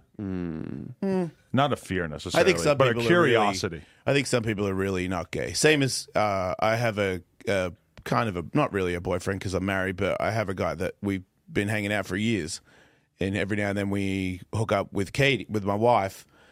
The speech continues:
Speaker 2: And for the first, you're finding it hard not to laugh. I, that's awesome.
Speaker 1: I just recoiled. I did not laugh.
Speaker 2: Recoiled.
Speaker 3: <laughs> I saw it. It was just shock. He wasn't
Speaker 2: Anyway,
Speaker 3: horrified.
Speaker 2: he couldn't get it up for maybe two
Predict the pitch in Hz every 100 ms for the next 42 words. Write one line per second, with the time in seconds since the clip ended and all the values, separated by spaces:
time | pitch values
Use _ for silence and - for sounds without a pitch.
0 | _ _ - 101 - 110 107 - 120 120
1 | - - _ _ _ - 107 - 123 117
2 | 110 110 107 104 104 101 92 85 90 85
3 | 92 95 92 - 85 - 165 196 143 135
4 | 170 110 120 175 123 98 127 95 - _
5 | _ 110 110 - - - 104 98 80 139
6 | - - 165 - 202 - 196 190 - 180
7 | 185 165 226 - 139 123 170 170 180 208
8 | 190 - - 143 123 - 135 160 160 156
9 | 117 95 110 110 92 101 135 - - -
10 | _ - - 160 147 - 170 143 120 123
11 | 117 117 101 - 92 - _ _ _ _
12 | _ _ _ _ _ - - 104 101 92
13 | 90 92 - _ - 117 117 117 113 101
14 | 95 85 _ - -